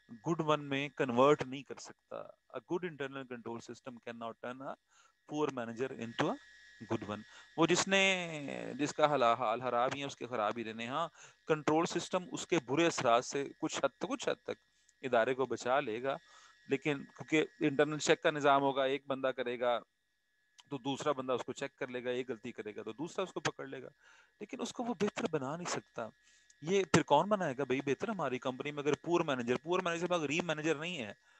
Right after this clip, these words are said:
Poor manager है बेचारा, सलाहियत है उसकी इतनी बेहतर नहीं है, तो उसको एक अच्छे manager में कैसे convert करेगा?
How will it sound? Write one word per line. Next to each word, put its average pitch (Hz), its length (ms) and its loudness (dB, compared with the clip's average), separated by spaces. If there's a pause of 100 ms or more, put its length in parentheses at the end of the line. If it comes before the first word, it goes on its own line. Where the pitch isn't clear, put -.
(180)
Poor 160 180 0
manager 147 380 0
है 165 80 -2
बेचारा, 131 360 0
सलाहियत 127 500 -2
है 135 60 -4
उसकी 117 220 -10
इतनी 120 240 -12
बेहतर 131 360 -6 (480)
नहीं 131 260 -2
है, 104 140 -6
तो - 140 -12
उसको - 260 0
एक 147 120 0
अच्छे 160 240 0
manager 147 360 -2
में 160 80 -2
कैसे 175 280 -6
convert 117 320 -6
करेगा? 110 360 -6